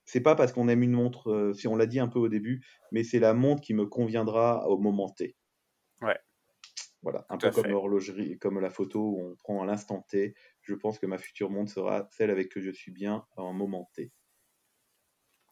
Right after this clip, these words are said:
Speaker 2: Édouard, on va finir sur ces sages paroles que tu viens de nous sortir. Merci encore pour ton temps. J'espère que les gens ont pu, euh,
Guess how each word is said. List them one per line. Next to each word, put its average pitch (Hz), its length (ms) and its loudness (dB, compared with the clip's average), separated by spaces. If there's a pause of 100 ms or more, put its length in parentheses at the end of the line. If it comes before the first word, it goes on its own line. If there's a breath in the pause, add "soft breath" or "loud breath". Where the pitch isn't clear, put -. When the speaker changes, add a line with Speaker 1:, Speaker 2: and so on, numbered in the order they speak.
(140)
Speaker 2:
Édouard, 113 680 12 (220)
on 123 60 -2
va 117 120 10
finir 127 320 0
sur - 180 -4
ces 113 360 4
sages 123 460 6
paroles 135 540 12 (100)
que - 80 -4
tu - 160 -10
viens 113 140 2
de 113 60 -2
nous 113 120 -2
sortir. 123 440 4 (640 loud breath)
Merci 131 360 6
encore 165 320 6
pour 147 120 4
ton 147 160 0
temps. 170 220 6
J'espère 135 440 2
que - 80 2
les 123 200 8
gens 143 220 6
ont 123 60 4
pu, 123 300 2
euh, 113 120 10